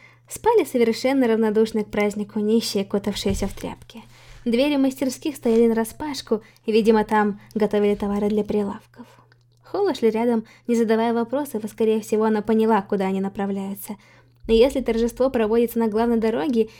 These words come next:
им было бы удобнее вернуться в гостиницу и наблюдать за праздником оттуда. Легко добравшись по малолюдной улице до чёрного входа, они поднялись на второй этаж. Похоже, их не одних посетила подобная мысль. Кто-то даже решил таким образом подзаработать.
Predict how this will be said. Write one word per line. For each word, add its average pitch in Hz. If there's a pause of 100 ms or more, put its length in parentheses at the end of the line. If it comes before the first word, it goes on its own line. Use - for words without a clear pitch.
(140)
им 339
было 339
бы 330
удобнее 294
вернуться 254
в 240
гостиницу 269
и 208
наблюдать 208
за 202
праздником 202
оттуда. 190 (500)
Легко 220
добравшись 202 (180)
по 269
малолюдной 233
улице 240 (240)
до 233
чёрного 208
входа, 233
они 214
поднялись 214
на 220
второй 214
этаж. 220 (240)
Похоже, 294 (260)
их 370
не 277
одних 233
посетила 208
подобная 202
мысль. 202 (420)
Кто-то 220
даже 214
решил 214
таким 214
образом 220
подзаработать. 208